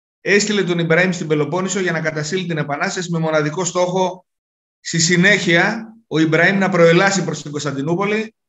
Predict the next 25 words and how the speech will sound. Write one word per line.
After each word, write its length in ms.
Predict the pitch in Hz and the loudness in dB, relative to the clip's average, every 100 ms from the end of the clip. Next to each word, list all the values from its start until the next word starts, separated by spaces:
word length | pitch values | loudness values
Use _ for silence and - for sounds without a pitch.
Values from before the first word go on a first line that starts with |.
| _ _ | _ _
να 120 | 151 | -2
εκθρονήσει 600 | 160 165 170 190 214 196 | -2 2 4 4 2 2
τον 140 | 170 | 0
αποτυχημένο 560 | 156 151 143 160 170 160 | 0 -4 -6 -2 0 0
Σουλτάνο 460 | 160 135 170 196 196 | -2 -4 -2 -2 -4
και 120 | 185 | -4
να 100 | 170 | -2
βάλει 160 | 185 | -2
στη 140 | 175 165 | -2 -4
θέση 220 | 180 175 | -6 -6
του 80 | - | -8
τον 100 | 165 | -8
Μοχάμετ 420 | 160 165 160 151 | -4 -4 -4 -2
Άλι. 240 | 147 131 131 | -2 -4 -4
Όμως, 640 | 170 190 170 190 233 - _ _ _ _ _ | 0 2 2 -2 -4 -10 _ _ _ _ _
ο 100 | 151 | -6
Μοχάμετ 480 | 151 202 208 185 | -2 -2 0 0
Άλι 520 | 185 185 170 135 127 - | 0 2 0 -2 -6 -12
ήταν 220 | 160 170 | -4 0
εντελώς 400 | 165 165 190 208 | 2 4 4 2
ανεπιθύμητος 600 | 180 151 147 165 151 135 | 0 -2 -2 -4 -4 -6
από 100 | 131 | -10
τις 100 | 123 | -12
μεγάλες 380 | - 135 127 123 | -10 -8 -8 -8
δυνάμεις, 480 | 151 208 254 247 - | -6 -4 -6 -10 -16